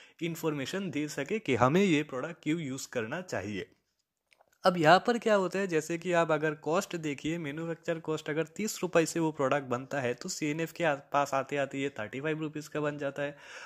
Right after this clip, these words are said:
उसके बाद डीलर को यहाँ पर फ़ोर्टी रुपीज़ में बेचना पड़ता है, फिर फ़ोर्टी फ़ाइव रिटेलर करके पा-, पचास से लेकर कस्टमर के आसपास आते-आते ये फिफ्टी फ़ाइव रुपीज का बन जाता है। और सिर्फ यही ख़त्म नहीं होता, जो बड़े-बड़े सेलिब्रिटीज को कंपनीज हायर करते हैं,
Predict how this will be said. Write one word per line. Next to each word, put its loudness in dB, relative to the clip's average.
उसके 4
बाद 8
डीलर 4
को 0
यहाँ 6
पर 6
फ़ोर्टी 0
रुपीज़ -2
में -4
बेचना -4
पड़ता -2
है, -2
फिर -6
फ़ोर्टी -8
फ़ाइव 0
रिटेलर 0
करके -2
पा-, 8
पचास 4
से 0
लेकर 0
कस्टमर -2
के -2
आसपास 2
आते-आते 4
ये 2
फिफ्टी -4
फ़ाइव 2
रुपीज -2
का -2
बन 4
जाता 2
है। 4
और 2
सिर्फ -6
यही 0
ख़त्म -4
नहीं -6
होता, -6
जो -2
बड़े-बड़े 2
सेलिब्रिटीज 0
को -2
कंपनीज -2
हायर 6
करते 2
हैं, 0